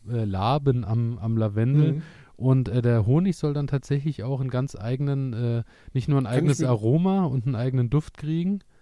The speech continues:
Speaker 1: sondern, äh, auch, ähm, auch beruhigend eben wirken. Also
Speaker 2: Mhm.
Speaker 1: auch das, äh,
Speaker 2: Also, dass du
Speaker 1: genau.
Speaker 2: quasi dann auch so eine, so eine heilende Wirkung in den Honig mit hineinbekommst.
Speaker 1: Genau,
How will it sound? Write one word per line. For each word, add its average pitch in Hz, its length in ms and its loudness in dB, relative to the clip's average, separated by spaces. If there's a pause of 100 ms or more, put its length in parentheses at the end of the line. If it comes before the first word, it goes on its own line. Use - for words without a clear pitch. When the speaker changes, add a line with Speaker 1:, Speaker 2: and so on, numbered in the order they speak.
(380)
Speaker 1:
sondern, 139 600 2
äh, 131 380 -2
auch, 127 420 0 (280)
ähm, 135 220 -4
auch 135 240 -2
beruhigend 151 480 2
eben 107 320 -2
wirken. 95 400 -2 (100)
Also 123 260 -2
Speaker 2:
Mhm. 151 60 0
Speaker 1:
auch 117 160 -2
das, - 380 -4
äh, 110 340 -6 (1500)
Speaker 2:
Also, 135 160 -2
dass 147 140 0
du 127 80 -6
Speaker 1:
genau. 120 140 -2
Speaker 2:
quasi 135 260 -4
dann 139 160 -2
auch 139 120 -6
so 156 120 -6
eine, 135 400 -4
so 143 120 -6
eine 139 140 -2
heilende 139 360 0
Wirkung 135 340 -2
in 127 80 -4
den 127 160 -2
Honig 131 320 -2
mit 113 140 -6
hineinbekommst. 107 380 -8
Speaker 1:
Genau, 135 360 2